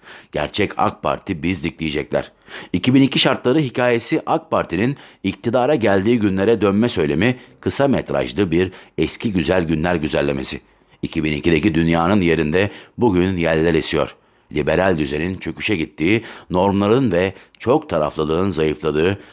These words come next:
A B D Çin rekabetinin soğuk savaşa yöneldiği, milli devletin güçlendiği, ekonominin güvenliğinin ve stratejik sektörlerin yerliliğinin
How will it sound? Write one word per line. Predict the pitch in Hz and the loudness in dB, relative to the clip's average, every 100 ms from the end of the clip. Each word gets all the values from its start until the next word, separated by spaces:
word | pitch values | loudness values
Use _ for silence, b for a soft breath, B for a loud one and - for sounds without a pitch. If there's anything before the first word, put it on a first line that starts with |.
| B | B
A | - 71 | -2 0
B | 73 78 | 2 2
D | 80 | 2
Çin | 85 101 104 | 2 2 2
rekabetinin | 76 69 71 71 78 85 110 - B | 2 0 0 0 0 0 0 -4 B
soğuk | B - 110 147 | B 2 2 2
savaşa | - 78 73 80 | 0 -2 -2 -2
yöneldiği, | 78 76 71 73 104 - B B | -2 -2 -2 0 -2 -4 B B
milli | 73 85 92 131 | -4 0 2 2
devletin | 90 69 71 92 101 | 2 0 0 0 0
güçlendiği, | 78 80 - 76 69 78 113 - B - | 0 -2 0 0 0 0 0 -4 B -6
ekonominin | 76 90 87 85 110 123 | -4 0 0 2 2 0
güvenliğinin | 87 85 85 82 87 113 87 | 2 2 2 0 0 0 0
ve | 69 90 - B B | 0 -2 -6 B B
stratejik | - 101 92 87 131 | -4 -2 0 0 0
sektörlerin | - 78 - 78 76 90 101 | 0 -2 0 0 2 2 2
yerliliğinin | 80 82 78 78 80 95 113 | 2 2 0 -2 -2 -2 -4